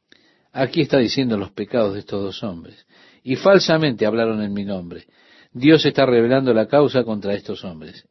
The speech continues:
Eran villanos, adúlteros. Hablaban mentiras en nombre de Dios. "Palabra que no les mandé", decía el profeta, "lo cual yo sé y testifico", dice Jehová. Wow, esto es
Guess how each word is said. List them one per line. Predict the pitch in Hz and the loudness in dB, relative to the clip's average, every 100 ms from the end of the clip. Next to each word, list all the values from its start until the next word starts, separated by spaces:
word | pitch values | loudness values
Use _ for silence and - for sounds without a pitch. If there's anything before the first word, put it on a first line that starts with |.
| - | -4
Eran | 139 139 123 | 0 0 0
villanos, | 101 101 113 101 85 82 - | -6 -8 -4 -4 -6 -12 -8
adúlteros. | 123 135 92 82 76 - - _ _ _ _ _ _ | -4 -4 -6 -12 -20 -20 -20 _ _ _ _ _ _
Hablaban | 113 120 143 135 | -4 0 2 2
mentiras | 113 104 120 151 120 | 0 -2 0 2 2
en | 110 | -2
nombre | 113 110 | -6 -4
de | 98 98 | -4 -6
Dios. | 98 82 - - _ _ _ _ _ _ | -8 -12 -16 -20 _ _ _ _ _ _
"Palabra | - 160 180 185 156 | 0 4 6 6 4
que | 151 | 2
no | 156 | 2
les | 143 | 2
mandé", | 135 131 123 | 2 2 2
decía | 95 87 107 | 2 0 -4
el | 98 | -6
profeta, | 92 90 131 113 113 - _ - - - - | -6 -4 -2 0 -4 -6 _ -20 -20 -20 -2
"lo | 139 147 | 4 4
cual | 127 151 135 | 6 6 6
yo | 135 190 | 4 2
sé | - 185 | 4 2
y | |
testifico", | 160 147 - 135 196 - 107 | 4 0 0 0 0 2 0
dice | 101 - | 0 -4
Jehová. | - 104 92 85 _ _ _ _ _ - - | -6 -6 -6 -10 _ _ _ _ _ -18 -10
Wow, | 120 104 | -8 -8
esto | 117 120 | -6 -6
es | 95 - | -6 -10